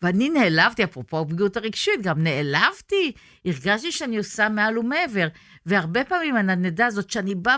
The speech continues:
ועושה מעל ומעבר, ואני נועדת בארגונים, ואני, אחר כך לא מעריכים אותי, או לא רואים את זה, או אפילו זה לא מתגמל,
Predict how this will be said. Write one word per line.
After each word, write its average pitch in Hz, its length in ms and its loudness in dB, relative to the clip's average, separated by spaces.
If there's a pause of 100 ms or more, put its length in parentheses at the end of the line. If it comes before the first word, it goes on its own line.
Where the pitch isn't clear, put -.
ועושה 220 320 -4
מעל 190 280 2
ומעבר, 160 420 0
ואני 165 180 -2
נועדת 180 200 -2
בארגונים, 160 360 -2
ואני, 175 320 -2 (300)
אחר 240 240 0
כך 240 180 -8
לא 226 140 4
מעריכים 202 480 -2
אותי, 190 200 -2
או 180 60 2
לא 196 140 2
רואים 196 400 2
את 175 120 -4
זה, 175 100 -2
או 170 80 0
אפילו 220 240 -6
זה 196 140 0
לא 196 80 0
מתגמל, 202 540 -2